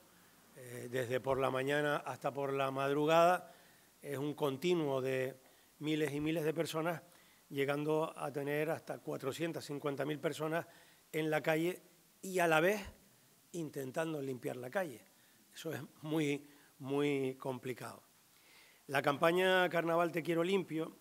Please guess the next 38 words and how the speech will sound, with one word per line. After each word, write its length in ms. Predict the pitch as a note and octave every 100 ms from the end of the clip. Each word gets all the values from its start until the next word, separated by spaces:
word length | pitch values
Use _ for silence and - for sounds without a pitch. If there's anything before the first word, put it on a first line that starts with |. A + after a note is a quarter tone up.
| -
es 100 | C#3+
una 160 | E3
campaña 380 | D3 C#3 D#3 D#3+
también 500 | D3+ C#3+ D3+ D3+ D3+ -
muy 260 | C3 C#3
importante 680 | C3+ C3+ C3+ E3 D#3 D#3 D#3 - - - -
que 100 | - C3
viene 240 | C#3+ D3
de 80 | D3+
la 80 | C#3
mano 240 | C#3+ D3+
de 80 | D3
la 100 | C3+
Fundación 720 | C#3 C3 B2 D3 C#3+ C#3 B2 - - - - -
Santa 380 | - - C3+ C#3
Cruz 360 | B2+ C#3+ C#3 A#2
Sostenible 720 | C#3 - C#3 E3+ D#3 D#3 D#3 - - - - -
y 120 | E3+
que 160 | G3 F#3
lo 220 | E3 D#3
que 220 | D#3+ C#3+
intenta 640 | C3+ C3 G3+ G3 D#3+ E3+ -
es 120 | D3
algo 240 | E3 D#3
en 80 | E3+
lo 80 | D#3+
que 160 | C3+ B2
llevamos 480 | C#3 D3+ E3 E3+ - - - - _ -
insistiendo 920 | D#3 C#3 D#3+ - F3 F3 E3 D#3+ F3 E3
en 180 | D#3
los 200 | D3 -
últimos 440 | D3 C#3 C#3+ B2+ -
años 280 | D3+ C#3+ B2
y 120 | C#3+
es 140 | D#3 - - - _ -
hacer 420 | B2+ D#3+ D#3+ -
más 320 | C#3+ D3+ D#3+
sostenible 720 | - D#3+ C#3+ C3+ C#3+ C#3+ D3